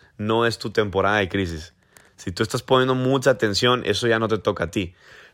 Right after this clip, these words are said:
<clears throat> Nada más no te desesperes, no porque vengas de sequía, no porque vengas con tiempos de hambre, no porque vengas de,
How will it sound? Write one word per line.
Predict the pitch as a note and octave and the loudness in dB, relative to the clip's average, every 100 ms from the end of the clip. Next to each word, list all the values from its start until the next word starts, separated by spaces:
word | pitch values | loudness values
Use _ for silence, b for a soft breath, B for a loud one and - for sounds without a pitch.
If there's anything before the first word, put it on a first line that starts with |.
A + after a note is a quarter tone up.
| - | -4
<clears throat> | A#3 - | -2 0
Nada | G#3+ C3 A#2+ A#2+ | -2 0 2 2
más | G#2+ G2+ | 0 -4
no | F#2+ | -4
te | F2+ | -2
desesperes, | E2 E2 B2+ A2+ F2 | -4 0 0 0 -2
no | G2+ G#2+ | -2 2
porque | B2+ A2 | 2 4
vengas | G#2 A#2 B2 | 4 4 2
de | A2+ F#2 - _ | 2 -2 -6 _
sequía, | - F#2+ - C3 G#2+ | -8 -8 0 2 2
no | G2 G#2 | 0 -2
porque | C3 A2+ | -2 2
vengas | G#2 A2 A#2+ | 0 2 -4
con | A2+ G2+ | -2 -4
tiempos | G2+ A2 A2+ A2+ | -2 -2 -2 0
de | |
hambre, | G#2+ A#2 G#2 | 2 2 -2
no | G#2 | -2
porque | G2+ C3 | -2 -2
vengas | G#2+ A2 B2+ A#2+ | -2 0 0 0
de, | G2+ | 0